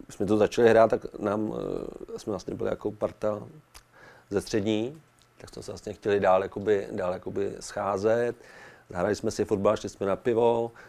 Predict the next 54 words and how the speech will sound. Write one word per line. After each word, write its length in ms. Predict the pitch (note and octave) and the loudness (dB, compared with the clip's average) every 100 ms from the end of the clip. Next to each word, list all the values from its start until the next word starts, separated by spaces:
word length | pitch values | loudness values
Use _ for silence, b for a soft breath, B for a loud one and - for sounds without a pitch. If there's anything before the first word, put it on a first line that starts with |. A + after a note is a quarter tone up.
| B | B
začali 260 | F#2+ - G2 | -12 -6 -4
jsme 140 | G2+ | -4
v 60 | F#2+ | -4
šestý 300 | G2+ - G#2+ | -6 -4 0
lize, 380 | G#2 G2 G#2 G#2 | 2 4 6 4
během 280 | F#2+ F#2+ F#2+ | 2 -2 -4
pár 220 | F#2 F2+ | -2 -2
let 120 | F#2 | -2
jsme 120 | - - | -6 -8
postoupili 460 | G#2 - G2 G#2 | -8 -8 0 2
do 80 | G2 | 2
druhé 260 | G#2 A#2+ A#2 | 2 2 2
ligy, 220 | G#2+ G2+ | 0 0
jo, 260 | F#2 F#2 G2 | -2 -4 -10
takže 240 | - - - | -16 -16 -16
myslím, 220 | - - | -18 -16
že 100 | F2+ | -10
nám 120 | F#2 | -8
to 80 | - | -6
i 40 | F2+ | -6
docela 340 | E2+ G2+ F#2+ | -2 -2 -2
šlo. 380 | - G#2+ A#2 C3+ B B B B B - | -2 -2 -2 -4 B B B B B -18
Takže 240 | E2 F2+ | -10 -8
to 120 | G#2 | -4
bylo 140 | A2+ D#3+ | 2 2
takový 260 | D3+ C#3 | 0 -4
to 120 | C#3 | -2
hlavní, 300 | A#2 G#2+ G#2+ | 0 2 0
jestli 320 | G2 - G2 F2+ _ - | -2 -4 -6 -6 _ -20
prostě 280 | - - | -16 -8
někdy 420 | G2 F2+ F#2+ F#2 F#2+ - - - _ _ - - | -4 0 0 0 -2 -12 -20 -20 _ _ -20 -14
lidi 320 | - F#2+ F#2 F#2 | -4 0 0 -2
přišli 380 | - F#2+ - | -4 -6 -2
nebo 160 | G#2 F2+ | 0 0
chodili 300 | - F2+ F#2+ | 0 -2 0
nějaký 280 | F#2 F2 G2 | -2 -4 -8
fanoušci, 480 | F#2+ F2+ F2+ - F2+ | -8 -8 -10 -12 -10
že 60 | |
jo, 160 | F#2 F2+ - | -10 -10 -16
tak 140 | - | -18
to 80 | - | -12
bylo 140 | F#2+ | -10
hezký, 280 | F#2+ - - | -12 -14 -20
no. 100 | - - - G#2+ A2 _ _ - - | -18 -20 -20 -20 -20 _ _ -20 -10
Když 180 | B2+ B2 | -6 -4
tam 120 | D3+ | 0
bylo 120 | D3+ | 4
několik 280 | D3 C#3+ B2 | 4 6 6
zvratů, 640 | G#2 C3 C#3+ D3+ C#3+ C3+ C3 | 6 6 4 2 2 4 2
vedli 220 | B2+ C3 | 0 -2
jste, 200 | - B2 | -2 0
prohrávali 540 | B2+ B2+ C3 B2 A#2+ | 2 4 6 4 2
jste 180 | - A#2+ | -2 -4
zase, 280 | A#2 - | -4 -6